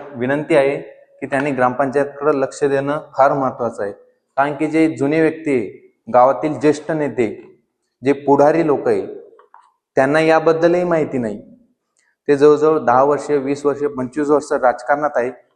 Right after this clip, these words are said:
पण त्यांना निधी कसा प्राप्त होतो ग्रामपंचायतचा हेही माहीत नाही. काही काही सरपंचालाही माहीत नसतं की इतका निधी हा प्राप्त होतो.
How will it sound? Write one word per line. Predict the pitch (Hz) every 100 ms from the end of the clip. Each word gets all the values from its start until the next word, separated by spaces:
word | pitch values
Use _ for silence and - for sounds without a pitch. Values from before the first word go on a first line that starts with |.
| _ 147
पण | 135 -
त्यांना | 135 135 151
निधी | 139 139 156
कसा | 170 160 160
प्राप्त | 147 135 -
होतो | 135 131
ग्रामपंचायतचा | 123 117 117 113 113 113 117
हेही | 110 147
माहीत | 151 127 -
नाही. | 113 _ _ _ _
काही | 135 147
काही | 151 156
सरपंचालाही | - 127 - 147 160 156 165
माहीत | 175 160 151
नसतं | 147 139 - - - - _ _ -
की | 143
इतका | 131 -
निधी | 147 151 151
हा | 131 127
प्राप्त | 131 135 127 -
होतो. | 127 110 110